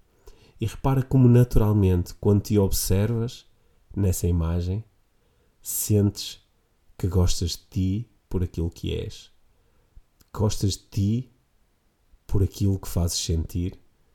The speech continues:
Gostas de ti por aquilo que consegues alcançar. E repara como tudo isso acontece com naturalidade, com tranquilidade. É isso mesmo.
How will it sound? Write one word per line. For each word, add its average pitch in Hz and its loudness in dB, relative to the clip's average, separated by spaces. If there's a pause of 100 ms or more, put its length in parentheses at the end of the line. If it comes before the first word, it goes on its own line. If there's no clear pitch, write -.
(340)
Gostas 92 -4
de - -8 (100)
ti 92 -6 (100)
por 90 -2
aquilo 87 -4
que - -14
consegues 85 -4
alcançar. 80 -10 (1400)
E 101 -4
repara 104 -4
como 90 -2
tudo 85 -4
isso 87 -4
acontece 85 -4
com 87 -2
naturalidade, 82 -2 (1400)
com 80 -2
tranquilidade. 85 -6 (2000)
É 90 -4
isso 76 -4
mesmo. - -14